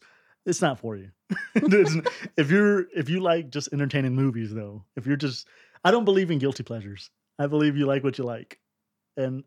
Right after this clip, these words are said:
I, that's the kind of movie I think this is. This is just a really fun movie that you can put on and just, it's one of the movies that helps <laughs> if stuff's really bad. <laughs> You watch it.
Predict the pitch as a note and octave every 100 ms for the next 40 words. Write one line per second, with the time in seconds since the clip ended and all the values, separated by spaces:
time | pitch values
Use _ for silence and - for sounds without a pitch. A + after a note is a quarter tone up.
0 | - D3 D#3 D#3+ E3 F3+ D#3+ D3+ D3 C#3
1 | B2 B2+ A#2+ A#2 G#2+ C3 B2+ C3 D3 -
2 | B2 C3+ C3 _ - B2 A#2 A#2 _ _
3 | _ _ _ _ C#3 G#3 G#3 G#3 G#3+ A#3
4 | G#3+ C#4 C4+ C4+ A3 F#3+ G#3+ - _ _
5 | E3+ A#3+ C4 G#3+ G#3+ G#3 F#3 F3+ A#2+ C3
6 | C#3 - - - D3+ - A#2+ - - D3
7 | A#2+ A2 _ - - - - G3+ G3 C3+
8 | - C3+